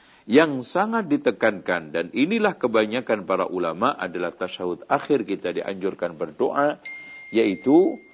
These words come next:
eh, bunyinya yang pertama, "Allahumma inni a'udzubika min adzabi jahannam, wa min adzabil qabri, wa min fitnatil mahya wal mamati, wa min syarri fitnatid dajjal."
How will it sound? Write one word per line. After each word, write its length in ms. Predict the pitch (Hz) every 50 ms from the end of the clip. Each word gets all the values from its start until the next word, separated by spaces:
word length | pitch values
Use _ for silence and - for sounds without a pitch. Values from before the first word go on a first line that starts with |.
| _ _ _ _ _ _ -
eh, 400 | - 104 104 104 101 101 98 95 92 82
bunyinya 800 | 90 95 98 98 110 139 143 123 110 107 104 101 101 104 104 104
yang 240 | 98 92 95 92 85
pertama, 480 | - 98 92 - - 110 113 113 107
"Allahumma 800 | 101 - - 104 92 92 95 92 90 92 117 113 107 98 95 87
inni 320 | - 104 95 92 92 92 87
a'udzubika 640 | 92 95 101 101 98 98 92 82 95 - - 90 87
min 160 | 90 87 82
adzabi 480 | - 87 90 85 120 131 127 104 104
jahannam, 640 | 101 92 113 131 151 175 175 175 170 160 131 110 92 - _ - - - - -
wa 140 | - 101 101
min 160 | 101 95 90
adzabil 480 | - 87 90 92 117 110 98 98 92 90
qabri, 400 | - 113 104 101 90 95 92 87
wa 160 | 85 85 82
min 240 | 85 90 87 82 -
fitnatil 560 | - 110 95 - 92 90 78 - 87 82 80
mahya 460 | 82 92 98 - - 90 87 82 78
wal 260 | - 87 104 110 101
mamati, 480 | 92 87 82 87 101 104 98 92 90 87
wa 80 | 87
min 240 | 85 82 85 80 76
syarri 240 | - 107 98 92 82
fitnatid 560 | - - 104 - - 90 80 - 82 73 -
dajjal." 400 | 82 76 - - 82 76 65 60